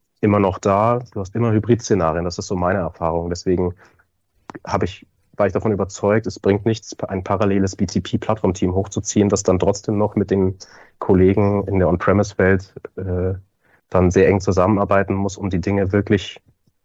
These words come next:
auf die, auf die Straße zu kriegen. Äh, das ist dann schon, ich, ich sag jetzt mal, ein Stück weit ein Alleinstellungsmerkmal, dass wir es ein bisschen jetzt anders vorhaben. Also wir starten ja erst, <laughs> aber,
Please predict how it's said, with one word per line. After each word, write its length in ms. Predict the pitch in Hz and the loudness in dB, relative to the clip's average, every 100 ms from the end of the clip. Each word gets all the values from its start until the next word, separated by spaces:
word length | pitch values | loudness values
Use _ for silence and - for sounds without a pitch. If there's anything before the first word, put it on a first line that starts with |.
| _ _ _ _ | _ _ _ _
auf 120 | 87 | -4
die, 180 | 92 92 | 0 0
auf 100 | 78 | 0
die 100 | 92 | -6
Straße 340 | - 92 104 | -2 -2 -2
zu 100 | - | -6
kriegen. 380 | - - 80 82 - _ _ _ _ _ _ | -12 -10 -8 -10 -16 _ _ _ _ _ _
Äh, 180 | 87 85 - | -4 -4 -8
das 160 | - 92 | -10 -8
ist 200 | 85 - | -8 -2
dann 160 | 92 | 0
schon, 500 | 90 92 90 92 92 - _ _ | 0 0 2 2 -2 -8 _ _
ich, 200 | - _ - | -20 _ -16
ich 80 | - | -4
sag 120 | 95 | -2
jetzt 140 | 92 | 0
mal, 200 | 95 90 | 2 2
ein 240 | 92 92 98 | 0 -2 -2
Stück 220 | - 117 | 0 2
weit 100 | 110 | 4
ein 60 | |
Alleinstellungsmerkmal, 680 | 101 92 101 - 117 - 107 | 4 4 2 0 -2 0 -2
dass 140 | 98 95 | -2 -4
wir 80 | 101 | -4
es 80 | |
ein 100 | 104 | -2
bisschen 260 | 98 98 95 | -4 -2 -2
jetzt 180 | 92 - | -2 0
anders 240 | 92 92 - _ _ _ | 0 0 -4 _ _ _
vorhaben. 460 | - 92 80 73 78 _ _ | 2 2 2 -4 -8 _ _
Also 200 | 90 82 85 | -6 -4 -2
wir 80 | |
starten 260 | 85 104 135 | 2 2 4
ja 100 | 131 | 2
erst, 280 | 127 147 - - 143 147 135 | 2 -2 -6 -4 -2 0 -4
<laughs> 360 | - - _ | -14 -20 _
aber, 480 | 98 95 95 98 95 | -6 -2 -2 -2 -6